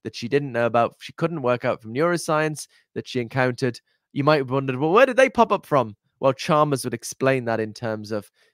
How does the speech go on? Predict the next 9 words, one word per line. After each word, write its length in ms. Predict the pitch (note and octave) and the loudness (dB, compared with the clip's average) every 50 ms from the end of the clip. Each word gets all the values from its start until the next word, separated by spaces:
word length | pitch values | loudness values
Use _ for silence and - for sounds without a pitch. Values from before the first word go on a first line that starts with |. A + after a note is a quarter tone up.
| _ | _
the 100 | _ A2 | _ -12
psychophysical 840 | - - - A#2 A#2+ - - A2+ G#2+ - - A2 F#2+ G#2 - - G#2 G2+ | -8 -4 -4 -4 -2 -2 -4 -6 -6 -6 -8 -8 -8 -8 -10 -8 -6 -4
laws. 400 | G#2 G#2 G#2 G#2 G#2 G2+ F#2+ G2+ | 0 0 0 2 0 -2 -4 -8
It's 100 | - - | -14 -12
because 480 | - A2+ - - - - E3+ F3+ D#3+ | -12 -12 -12 -8 0 2 2 2 2
of 100 | D#3 A#2 | 0 -2
the 100 | B2 A#2 | -4 -6
psychophysical 760 | - - C#3 C#3 C3 - B2 A2+ - A#2+ G#2 G#2+ - A2+ A2 | -2 2 2 2 2 0 -6 -6 -4 -6 -8 -6 -6 -6 -2
laws 440 | A#2 C3 C#3+ D3 C#3+ C#3 C3+ - | 0 2 4 4 4 2 2 -2